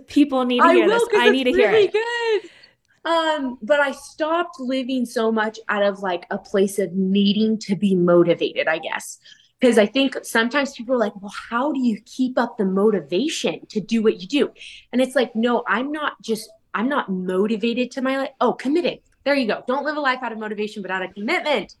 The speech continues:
Speaker 2: There we go. Um, and if you think about it, you know, you're committed to your spouse.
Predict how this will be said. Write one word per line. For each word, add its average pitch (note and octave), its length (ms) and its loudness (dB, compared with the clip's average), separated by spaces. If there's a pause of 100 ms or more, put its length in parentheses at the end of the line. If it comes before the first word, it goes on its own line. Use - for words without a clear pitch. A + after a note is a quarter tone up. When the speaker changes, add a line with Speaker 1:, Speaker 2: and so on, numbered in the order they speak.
Speaker 2:
There B3+ 160 2
we B3+ 160 -4
go. F#3+ 200 -2 (580)
Um, B3+ 420 0 (120)
and C#4 120 -2
if D4 120 -10
you B3 80 -4
think G4+ 200 -6
about G#3 280 0
it, G3 160 -2
you A#3+ 100 -2
know, B3 80 0
you're A3 180 -4
committed A3+ 580 0
to A#3+ 80 -4
your G#3 160 0
spouse. G3 640 -2